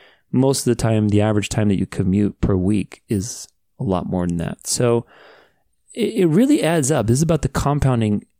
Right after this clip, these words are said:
interest. I've talked about this before, but the compounding effect of your actions over time. And investing in yourself, i-, it's a big one with some of these habits. It's all about the compounding effect. And so again, thirty minutes a day of educational content. Make sure it's not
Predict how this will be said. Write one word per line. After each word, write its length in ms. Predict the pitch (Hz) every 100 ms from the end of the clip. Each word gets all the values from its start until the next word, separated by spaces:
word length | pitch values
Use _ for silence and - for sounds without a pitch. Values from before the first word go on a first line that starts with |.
| _
interest. 380 | 143 127 101 -
I've 80 | 101
talked 240 | 131 135
about 160 | 120 107
this 140 | 110
before, 400 | - - 113 101
but 160 | 107 -
the 60 |
compounding 580 | - - 127 127 120 104
effect 320 | 95 98 95
of 60 | 92
your 100 | 95 -
actions 360 | 104 98 -
over 160 | 92 90
time. 400 | - 98 95 - - - - -
And 200 | 110 98
investing 480 | 98 135 139 135
in 140 | 113 98
yourself, 560 | 98 - 92 90 - _ _ _ _ _ _ -
i-, 60 | 240
it's 500 | 202 120 - 127 -
a 60 |
big 220 | - 127
one 140 | 120 95
with 120 | 90
some 120 | 120
of 40 | 104
these 140 | 92
habits. 380 | - 117 101 95
It's 120 | 101
all 120 | 104
about 220 | 120 95
the 60 | -
compounding 600 | - - 107 101 90 95
effect. 440 | 113 - - - -
And 100 | 120
so 120 | -
again, 280 | 120 123 90
thirty 260 | 92 139 165
minutes 280 | 165 156 147
a 40 |
day 280 | 131 120 120
of 140 | 101
educational 540 | 113 107 - 107 - 107
content. 460 | 104 98 107 98
Make 180 | 120 131
sure 180 | - 120
it's 180 | 101 -
not 280 | 98 95